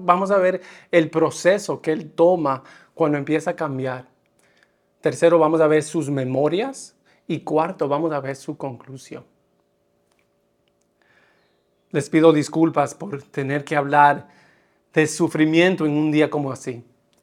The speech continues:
Pero la realidad es que las buenas nuevas son buenas noticias porque existen muchas malas noticias.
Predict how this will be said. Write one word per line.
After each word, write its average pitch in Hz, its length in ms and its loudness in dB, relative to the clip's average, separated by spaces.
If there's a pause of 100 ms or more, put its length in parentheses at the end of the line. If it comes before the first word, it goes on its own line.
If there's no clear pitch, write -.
(160)
Pero 156 320 2
la 151 140 4
realidad 151 560 4
es 151 320 2
que 139 480 -2 (460)
las 143 400 4
buenas 175 360 2
nuevas 151 760 -2 (160)
son 175 320 -4
buenas 208 580 -2
noticias 170 680 -8
porque - 360 -10
existen 160 540 -10
muchas 175 300 -10
malas 131 340 -12
noticias. - 560 -20